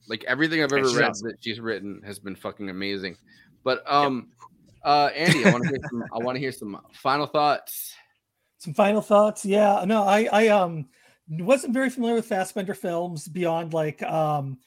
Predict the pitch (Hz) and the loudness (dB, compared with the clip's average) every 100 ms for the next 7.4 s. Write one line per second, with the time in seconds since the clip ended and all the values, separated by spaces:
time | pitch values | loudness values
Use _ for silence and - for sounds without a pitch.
0 | _ _ 147 190 185 180 170 170 170 165 | _ _ -4 -2 0 -2 -4 -4 -2 -2
1 | 165 131 156 - 180 165 156 170 165 - | -2 0 -2 -4 -8 -8 -6 -6 -6 -8
2 | - 165 160 156 156 156 - - - 165 | -8 -4 -2 -2 -2 -6 -8 -16 -10 -4
3 | 156 143 143 117 - - 90 90 87 - | -2 0 -2 -4 -12 -14 -14 -16 -16 -20
4 | - 147 117 - - - 262 - 277 - | -14 -12 -6 2 4 8 8 10 8 8
5 | 277 - 247 254 175 147 131 131 208 208 | 4 4 6 6 6 4 2 -4 -4 -4
6 | 214 - 226 220 165 - - - - - | -6 -4 4 6 6 0 -2 -6 -4 -4
7 | 214 226 226 208 | 4 8 8 6